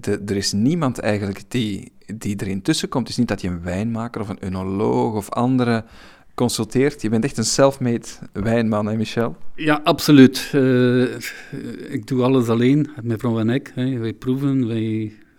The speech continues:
Speaker 2: wij experimenteren. Eh, we doen alles zelf, eh.
Speaker 1: Mhm. En, en z-,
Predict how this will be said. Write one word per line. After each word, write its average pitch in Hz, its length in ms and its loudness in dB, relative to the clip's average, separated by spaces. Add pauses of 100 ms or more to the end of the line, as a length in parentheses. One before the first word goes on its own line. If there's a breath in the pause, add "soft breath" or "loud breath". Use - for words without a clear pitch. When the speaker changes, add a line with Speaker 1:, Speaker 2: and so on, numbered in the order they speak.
Speaker 2:
wij 120 120 -8
experimenteren. 117 1000 -4 (760 soft breath)
Eh, 113 240 -2
we 113 80 0
doen 123 180 4
alles 117 260 4
zelf, 101 460 -10
eh. 113 60 -8
Speaker 1:
Mhm. 107 1040 -12 (560 loud breath)
En, 113 200 -4
en 104 260 -6
z-, - 120 -6